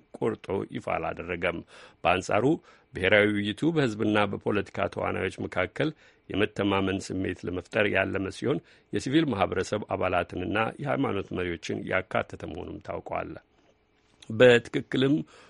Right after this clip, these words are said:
ውይይትና ምክክሩ ያስፈለገው ይህን የተዳከመ ሁኔታ እንዲያንሰራራ ለማድረግና ለዲሞክራሲ ያለንን ቀናኢነት ለማጎልበት ነው ሲሉ ሳል አጽንኦት ሰጥተው ተናግረዋል። በመጨረሻም ጨረቃ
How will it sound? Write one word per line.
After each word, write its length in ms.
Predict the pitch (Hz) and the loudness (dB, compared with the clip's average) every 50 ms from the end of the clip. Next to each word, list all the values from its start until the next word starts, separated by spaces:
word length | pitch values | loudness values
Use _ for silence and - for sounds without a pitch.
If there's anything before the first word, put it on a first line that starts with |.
| - _ _ | -20 _ _
ውይይትና 600 | 95 104 113 113 113 120 120 113 - 113 113 117 110 110 | 2 4 4 4 4 2 0 0 2 2 4 6 6 6
ምክክሩ 400 | 110 107 - - - - - 117 135 170 | 4 2 -2 -8 -6 -4 0 2 2 4
ያስፈለገው 640 | 196 143 113 - - - 117 104 104 101 98 117 143 156 | 4 4 2 2 0 -2 0 0 2 2 2 2 2 2
ይህን 320 | 147 117 107 107 120 147 185 | 0 0 0 2 2 2 2
የተዳከመ 640 | 170 135 120 - 113 107 104 104 101 - - 101 98 98 | 0 -2 -2 -2 0 2 2 2 2 0 -4 -4 -2 -2
ሁኔታ 280 | 98 98 95 95 95 - 113 123 156 - - - - - _ _ _ | 0 0 -2 -2 0 2 2 0 0 -2 -8 -20 -20 -20 _ _ _
እንዲያንሰራራ 720 | - 92 90 92 104 110 113 110 - 110 101 101 101 98 101 95 95 | -4 -2 4 6 6 6 6 6 4 4 4 6 6 6 4 4 4
ለማድረግና 640 | 92 95 95 92 92 87 92 95 90 92 92 98 110 147 170 - | 2 2 2 2 0 0 -2 -4 -2 -2 0 0 0 0 -2 -2
ለዲሞክራሲ 640 | - 117 117 110 127 139 131 - - 101 98 - 104 98 | -4 -4 -2 -2 -2 -2 -2 0 0 0 0 0 0 0
ያለንን 480 | 92 90 92 92 92 90 95 98 113 - - _ _ _ _ - | 0 0 0 0 -2 -2 -2 -2 -4 -4 -6 _ _ _ _ -2
ቀናኢነት 640 | - 120 104 98 92 95 92 92 95 101 127 147 - - | 0 2 2 2 2 0 -2 -4 -2 -2 -4 -4 -6 -4
ለማጎልበት 640 | - 139 123 104 98 87 92 90 82 87 85 - - | -2 0 2 2 0 0 -2 -4 -4 -6 -8 -8 -8
ነው 120 | 90 87 - | -8 -8 -8
ሲሉ 200 | - 107 107 131 139 - - - - - - - | -8 -6 -4 -4 -6 -6 -10 -18 -20 -20 -20 -8
ሳል 300 | - - 117 98 92 92 - - _ - _ - | 0 4 4 4 4 2 -2 -8 _ -10 _ -4
አጽንኦት 460 | 107 107 - - - 90 87 90 - | -4 -4 -4 -8 -8 -6 -6 -8 -8
ሰጥተው 420 | - - 90 - - - - 85 95 - - _ - | -10 -10 -10 -10 -8 -6 -4 -4 -4 -6 -8 _ -12
ተናግረዋል። 640 | - 127 98 85 80 - 85 85 82 82 80 80 82 85 - _ _ _ _ _ _ _ _ _ _ _ _ - | -6 -4 -4 -4 -4 -4 -6 -6 -6 -6 -6 -8 -12 -14 -16 _ _ _ _ _ _ _ _ _ _ _ _ 0
በመጨረሻም 720 | - 120 113 - - 95 92 85 80 - - 98 90 90 - - - - - _ _ _ _ _ _ _ _ _ _ _ _ - - _ _ | 2 2 2 2 0 -2 -4 -4 -4 -4 -4 -4 -4 -4 -6 -10 -12 -16 -20 _ _ _ _ _ _ _ _ _ _ _ _ -20 -20 _ _
ጨረቃ 260 | - 165 156 151 - | 6 6 8 8 8